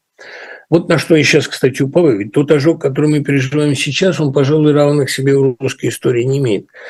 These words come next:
Мне особенно нравится вот это то, что герой распятерился на пять ипостасей. С чем это связано? Конечно, это не внутренние личности, они, они же не разные. В общем, это один герой в разных обстоятельствах.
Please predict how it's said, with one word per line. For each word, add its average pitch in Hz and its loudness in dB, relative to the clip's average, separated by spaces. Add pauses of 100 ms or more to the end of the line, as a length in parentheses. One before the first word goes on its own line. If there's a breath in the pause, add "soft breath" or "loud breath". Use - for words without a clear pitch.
(360 loud breath)
Мне 190 4
особенно 226 2
нравится 202 2
вот 175 2
это 185 0
то, 196 0
что 165 -6
герой 180 2
распятерился 165 0
на 151 0
пять 160 -2
ипостасей. 180 0
С - -4
чем 196 0
это 185 -2
связано? 151 0 (500 loud breath)
Конечно, 226 2
это 208 0
не 208 4
внутренние 135 0
личности, 139 0
они, 147 2
они 151 2
же 123 0
не 147 4
разные. 131 -2
В 90 -10
общем, - -2
это 196 2
один 208 0
герой 190 4
в 170 0
разных 147 2
обстоятельствах. 170 0